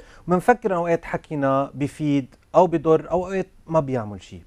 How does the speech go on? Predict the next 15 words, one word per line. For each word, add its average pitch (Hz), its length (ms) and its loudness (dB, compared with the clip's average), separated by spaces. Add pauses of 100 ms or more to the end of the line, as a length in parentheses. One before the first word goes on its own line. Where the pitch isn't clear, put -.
(840)
بس 160 120 0
شو - 180 0
بيصير 277 320 4
بالمطارح 165 680 2
للأشخاص 143 680 -2
اللي 135 120 -2
عن 120 200 -2
جد 160 380 -2
بتسمع 92 580 -10
لكل 131 460 -4
كلمة 135 380 -2
نحن 113 360 -8
منقولها 120 500 -2
وبتاخد 139 680 -4
كلماتنا 110 840 -6